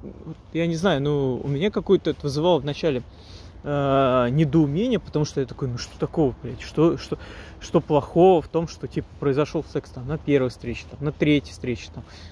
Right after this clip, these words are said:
ну, даже не через неделю, то есть». А у некоторых это, блядь, то есть, э, парень с девушкой общаются, общаются, общаются полгода, год, а у них всё до этого дела не доходит.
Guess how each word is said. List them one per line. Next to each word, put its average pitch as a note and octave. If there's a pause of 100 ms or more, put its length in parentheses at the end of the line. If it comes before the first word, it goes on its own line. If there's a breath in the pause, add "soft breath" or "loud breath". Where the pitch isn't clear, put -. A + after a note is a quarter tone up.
(100)
ну, D3
даже C3
не C3
через D3
неделю, C#3
то -
есть». - (560 loud breath)
А F#3+
у A#3+
некоторых F4
это, D4+
блядь, C#4 (160)
то B3
есть, -
э, F3
парень F#3+
с C3+
девушкой F3
общаются, D#3+
общаются, D3
общаются D3+
полгода, G3
год, D#3+ (600 soft breath)
а C3+
у C3
них G3
всё F#3
до D#3+
этого D#3
дела E3
не C#3
доходит. E3+